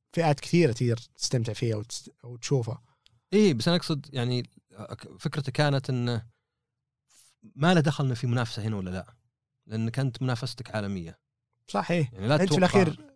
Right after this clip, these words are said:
Speaker 1: يعني، سويت لعبة بتنحط بالستور مع، تنحط مع
Speaker 2: مم.
Speaker 1: سبايدر مان اللي قلته تو.
Speaker 2: إيه، لا، هو ما كان
Speaker 1: <laughs> إيه.
Speaker 2: حتى ستور، كان هو، يعني، زي اتشيو وذا اللي، يعني، محلي، يعني، الناس اللي يجونه،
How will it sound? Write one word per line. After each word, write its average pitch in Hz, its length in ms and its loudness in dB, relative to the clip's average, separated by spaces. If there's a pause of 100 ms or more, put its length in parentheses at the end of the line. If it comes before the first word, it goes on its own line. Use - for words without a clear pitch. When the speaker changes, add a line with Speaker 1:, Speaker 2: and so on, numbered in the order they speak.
Speaker 1:
يعني، 139 140 -2
سويت 165 280 2
لعبة 151 320 6
بتنحط - 420 -6
بالستور 156 520 2
مع، 117 400 -2 (800)
تنحط 170 220 0
مع 165 60 6
Speaker 2:
مم. 147 40 8
Speaker 1:
سبايدر 139 280 6
مان 120 200 4
اللي 110 120 -2
قلته 113 140 0
تو. 117 260 -2 (280)
Speaker 2:
إيه، 196 80 2
لا، 262 100 6
هو 269 180 8
ما 269 120 6
كان 131 100 10
Speaker 1:
<laughs> 165 40 12
إيه. 147 80 6
Speaker 2:
حتى 160 200 2
ستور، - 400 0
كان 180 200 -2
هو، 185 160 2
يعني، 156 220 -2
زي 147 200 2
اتشيو 104 420 -2
وذا 104 140 -2
اللي، 92 160 -6
يعني، 101 520 -6 (120)
محلي، 117 380 0
يعني، 85 260 -10
الناس 117 340 -6
اللي 113 120 -6
يجونه، 123 440 -2